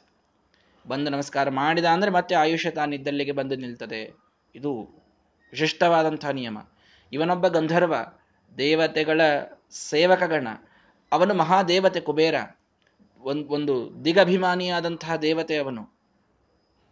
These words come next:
ಸಮಗ್ರವಾದ ಸಂಪತ್ತಿಗೆ ಅಭಿಮಾನಿಯಾದಂತಹ ದೇವತೆ.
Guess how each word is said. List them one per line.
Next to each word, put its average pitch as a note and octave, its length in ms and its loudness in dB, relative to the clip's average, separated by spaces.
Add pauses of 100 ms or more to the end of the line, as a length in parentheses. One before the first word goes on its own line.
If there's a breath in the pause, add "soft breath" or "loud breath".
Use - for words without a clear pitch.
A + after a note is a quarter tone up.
(240)
ಸಮಗ್ರವಾದ E3+ 720 2
ಸಂಪತ್ತಿಗೆ F3+ 580 -2
ಅಭಿಮಾನಿಯಾದಂತಹ E3 800 -2
ದೇವತೆ. D3+ 460 -2